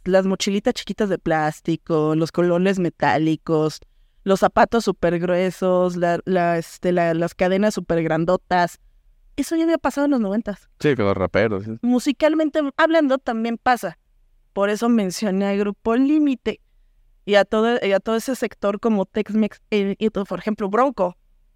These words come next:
Speaker 1: Tuvieron su gran auge entre los noventa y cinco y dos mil y pico. Claro, es que de alguna u otra forma ese ciclo se está repitiendo, nada más que con otras herramientas. Ya no es radio, es Spotify. Ya no es televisión, es YouTube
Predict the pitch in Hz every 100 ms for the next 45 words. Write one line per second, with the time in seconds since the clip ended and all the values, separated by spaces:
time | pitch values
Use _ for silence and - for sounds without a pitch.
0 | _ _ _ _ _ 196 214 254 277 269
1 | 214 240 262 285 277 262 311 453 _ -
2 | 208 - 196 196 196 208 196 196 202 202
3 | 269 262 277 233 196 202 208 208 262 -
4 | 185 _ _ _ _ _ _ _ _ _
5 | _ _ _ _ - 269 277 254 220 -
6 | 226 214 240 254 294 294 277 277 277 269
7 | 277 269 294 - 269 - 277 226 - 254
8 | 254 - 247 269 254 254 247 226 233 233
9 | - 254 - 202 196 196 220 214 214 226
10 | 254 277 247 208 190 190 214 226 233 202
11 | 185 - 226 185 - - _ _ _ _
12 | _ _ - 196 196 214 214 208 - 220
13 | 214 202 233 214 202 233